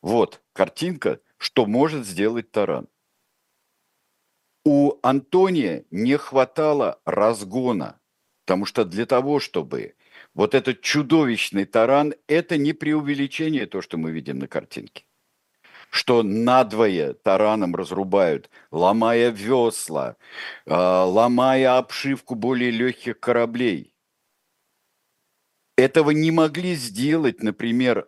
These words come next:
с легкими достаточно таранами Биремы, э, и Триремы, э, Триремы Октавия, потому что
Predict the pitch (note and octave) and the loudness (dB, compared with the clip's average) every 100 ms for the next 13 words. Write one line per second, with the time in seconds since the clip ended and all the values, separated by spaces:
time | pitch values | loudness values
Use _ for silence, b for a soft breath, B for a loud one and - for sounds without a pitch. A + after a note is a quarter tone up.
0 | - - - A2+ D3 C#3 - G2+ G2+ G2+ | -10 -10 -6 0 0 -2 -6 -4 0 -2
1 | - G2 - F#2+ F2 F#2+ F#2+ A#2 B2 G#2 | 0 -2 -4 -10 -2 0 2 2 0 -4
2 | F2+ F2 F#2+ A#2 A#2+ G#2+ B B - F2 | -4 -4 0 0 0 -4 B B -4 0
3 | F2+ F#2 G#2+ G2 A2+ G#2+ G2+ A2+ A2 G#2+ | 0 0 -4 -6 -4 -2 0 2 0 -2
4 | G#2 B B - F2+ F2 F2 F2 - G#2+ | -4 B B -2 0 2 2 0 -2 -4
5 | G#2 A2 A2 G#2+ G#2+ A#2 - B2 F2+ B1 | -2 0 0 0 -2 -6 -2 0 2 -2
6 | G#1 - _ _ _ _ _ - A2 A#2+ | -10 -14 _ _ _ _ _ 0 2 4
7 | C3 - C3+ B2+ - | 2 0 2 2 0